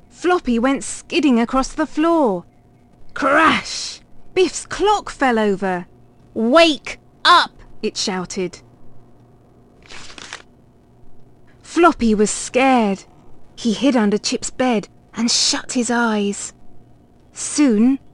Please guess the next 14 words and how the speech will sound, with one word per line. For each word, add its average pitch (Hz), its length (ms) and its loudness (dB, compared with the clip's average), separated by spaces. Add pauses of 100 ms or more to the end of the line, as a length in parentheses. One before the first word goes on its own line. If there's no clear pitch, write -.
(260)
he 320 160 4
was 226 220 4
fast 196 680 0
asleep. 180 760 -2 (3000)
Chip - 320 -2
came 247 240 2
home. 208 480 0 (400)
He 277 140 0
was 226 180 0
feeling 220 380 2
a 170 80 0 (200)
lot - 220 -6
better 202 320 -4
now. 185 460 -4